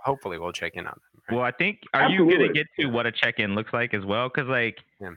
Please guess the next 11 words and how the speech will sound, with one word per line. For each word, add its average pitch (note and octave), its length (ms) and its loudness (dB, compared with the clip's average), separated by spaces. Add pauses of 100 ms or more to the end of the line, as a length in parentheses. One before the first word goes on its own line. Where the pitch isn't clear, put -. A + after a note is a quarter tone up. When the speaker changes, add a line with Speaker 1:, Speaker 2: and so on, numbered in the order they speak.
Speaker 2:
I A#2+ 100 4
think - 180 2
there's D#3 120 2
Speaker 3:
Yeah. D3+ 40 0
Speaker 2:
a C3 40 -4
way C3+ 140 0
to B2 120 -2
check - 420 -2
in C3+ 320 0
that's, A2 220 -2 (120)
like, A2+ 280 -2